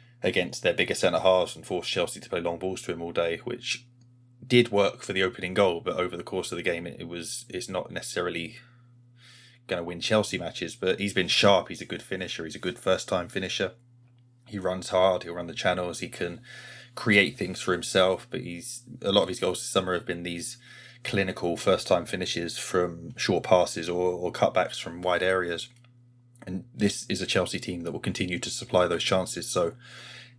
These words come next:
he'll score goals as long as he stays fit, and we can all cross our fingers and touch wood that he does so. Um, Leo Castledine also started the season fantastically. He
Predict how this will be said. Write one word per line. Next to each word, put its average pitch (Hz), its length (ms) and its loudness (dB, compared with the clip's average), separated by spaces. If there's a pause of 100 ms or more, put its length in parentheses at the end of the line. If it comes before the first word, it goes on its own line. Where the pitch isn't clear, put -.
(380)
he'll 113 160 4
score 104 200 6
goals 92 420 4
as - 100 -8
long 90 140 -4
as 90 60 -14
he 90 60 -10
stays 85 280 -4
fit, 90 260 0
and 87 240 -8 (360)
we 92 100 -12
can 95 120 -12
all 92 80 -6
cross - 220 -8
our 95 60 -8
fingers 90 240 -10
and 82 100 -16
touch - 200 -10
wood 92 120 -10
that - 80 -12
he - 60 -12
does 92 180 -2
so. 90 220 -6 (960)
Um, 92 380 -8
Leo 107 160 4
Castledine 104 540 2 (260)
also - 220 -8
started 90 300 -6
the - 60 -18
season 92 280 -8
fantastically. 90 720 -8 (280)
He 87 560 -14